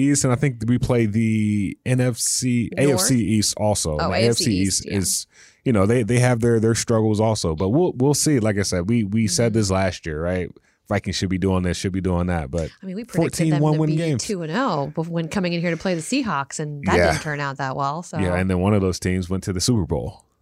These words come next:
Speaker 1: So anything,
Speaker 2: That's fair. That's
Speaker 1: anything
Speaker 2: fair.
Speaker 1: can change,
Speaker 2: I love
Speaker 1: anything
Speaker 2: it.
Speaker 1: can happen, and the fact that this Vikings team now is everyone is here,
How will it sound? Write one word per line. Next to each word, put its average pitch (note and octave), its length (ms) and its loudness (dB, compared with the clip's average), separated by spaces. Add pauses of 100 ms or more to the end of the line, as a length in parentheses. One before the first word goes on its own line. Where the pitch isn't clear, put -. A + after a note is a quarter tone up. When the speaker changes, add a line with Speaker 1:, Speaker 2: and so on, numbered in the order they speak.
(100)
Speaker 1:
So G2 380 2
anything, D3 280 2
Speaker 2:
That's D#3+ 100 0
fair. C3+ 220 4
That's A2+ 180 -2
Speaker 1:
anything D#3+ 380 2
Speaker 2:
fair. A2+ 80 -2
Speaker 1:
can B2 120 2
change, A#2 420 2
Speaker 2:
I F3+ 60 -2
love - 100 2
Speaker 1:
anything A#2+ 300 2
Speaker 2:
it. - 20 -2
Speaker 1:
can G#2+ 120 2
happen, G#2+ 440 2
and F2+ 240 0 (880)
the A2+ 220 0
fact A#2+ 340 0
that G#2 140 2
this G2+ 160 0
Vikings G2+ 420 0
team G2 260 0
now F#2 420 2
is - 440 -2
everyone G2 420 0
is E2+ 160 -4
here, G2 420 2